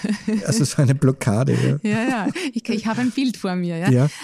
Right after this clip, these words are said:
Speaker 1: Okay,
Speaker 2: Also,
Speaker 1: mhm.
Speaker 2: und das war das tierische Eiweiß. Also
Speaker 1: Mhm.
Speaker 2: wenn, wenn die, wenn Sie Holzhacker sind in Schweden, na, dann brauchen Sie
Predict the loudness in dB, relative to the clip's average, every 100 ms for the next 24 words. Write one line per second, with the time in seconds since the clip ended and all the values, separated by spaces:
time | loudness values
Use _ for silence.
0 | -8 -6 -2 2 2 2 2 2 2 2
1 | 2 2 2 0 -2 0 2 2 0 0
2 | 0 0 2 2 6 4 4 0 2 4
3 | 4 4 2 -2 -12 _ _ 2 4 6
4 | 4 4 2 2 0 2 2 4 6 6
5 | 2 0 2 4 2 0 2 2 4 4
6 | 2 2 0 0 0 2 2 2 0